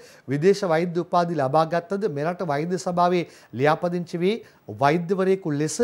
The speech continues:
සේවය කිරීමට හැකියාවක් නැතයිද රජයේ වෛද්‍ය නිලධාරීන්ගේ සංගමය සඳහන් කරනවා.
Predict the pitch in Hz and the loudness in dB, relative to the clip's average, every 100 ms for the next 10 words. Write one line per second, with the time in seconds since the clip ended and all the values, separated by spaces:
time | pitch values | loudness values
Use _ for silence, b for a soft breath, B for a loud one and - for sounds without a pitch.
0 | 240 - 160 180 208 202 190 185 180 170 | -2 -4 -4 -2 -2 -2 -4 -4 -6 -8
1 | 165 185 175 175 147 139 139 175 196 233 | -2 0 2 0 -4 -6 -2 -2 0 -2
2 | B B - 131 139 180 214 135 139 170 | B B -2 0 2 2 2 2 0 0
3 | 190 190 180 180 180 170 170 165 175 165 | -4 -2 2 2 2 -2 -4 -2 -4 -2
4 | 185 202 190 B B - 160 170 170 156 | 0 0 0 B B 0 2 4 2 2
5 | 147 123 98 | -2 -2 -8